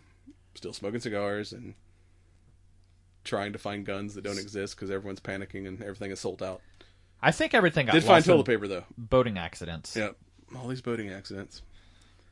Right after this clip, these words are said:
Speaker 1: I can't even find a boat to this point to buy to have my boating <laughs> accident.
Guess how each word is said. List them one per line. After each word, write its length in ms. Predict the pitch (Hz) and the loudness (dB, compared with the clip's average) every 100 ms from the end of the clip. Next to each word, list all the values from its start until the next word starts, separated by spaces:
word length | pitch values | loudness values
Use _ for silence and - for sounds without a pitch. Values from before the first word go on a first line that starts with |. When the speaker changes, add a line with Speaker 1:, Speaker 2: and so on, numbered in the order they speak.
| _ _ - | _ _ -12
Speaker 1:
I 60 | |
can't 140 | - 254 | -2 0
even 100 | 180 | 2
find 160 | 131 | 2
a 40 | 110 | 2
boat 320 | 110 156 165 - | 2 0 0 -10
to 60 | 110 | -10
this 160 | 110 107 | -10 -6
point 200 | 131 127 | -4 -2
to 60 | |
buy 200 | 117 131 | 0 0
to 60 | 151 | 0
have 180 | 139 214 | 0 0
my 120 | 190 | -2
boating 260 | 120 104 117 | -2 -2 0
<laughs> 0 | |
accident. 920 | 135 147 170 - - - 226 - - | 0 2 2 0 -2 0 0 -2 -8